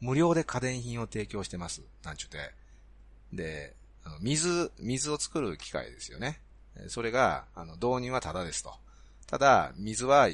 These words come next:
有料ですと。み-、みたいなことを、まあ、とうとうとまた説明するわけですよ。ほんで、あの、嫁さんが、「うちはあの、水、あの、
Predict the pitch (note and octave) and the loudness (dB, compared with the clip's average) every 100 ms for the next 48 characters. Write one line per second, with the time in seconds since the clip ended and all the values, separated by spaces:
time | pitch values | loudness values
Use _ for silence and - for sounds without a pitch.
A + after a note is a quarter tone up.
0 | - E2+ D#2+ D2 D2 - - - - - | -2 -12 -10 -10 -8 -10 -12 -16 -20 -20
1 | - A2 G#2 G#2 E2 D#2+ - D2+ - F2+ | -12 -10 -2 -2 -2 -6 -12 -12 -12 -12
2 | G2 G2+ A2 A2 - - G2+ G2+ B2+ A#2+ | -10 -8 -6 -8 -8 -10 -10 -8 -6 -6
3 | D2 - - - - - - - - G2+ | -6 -8 -8 -10 -20 -20 -20 -20 -18 -14
4 | F2+ F2+ - - - - - - - D#2+ | -10 -10 -10 -16 -20 -20 -20 -18 -14 -12
5 | D2 C2 B1+ - - - - F2 E2+ D#2+ | -14 -16 -20 -20 -20 -16 -12 -10 -8 -8
6 | D#2+ F#2 F#2+ E2 D#2 E2 E2 E2 D#2+ - | -10 -8 -6 -6 -8 -12 -14 -14 -16 -18
7 | - - - D#2 | -20 -20 -18 -16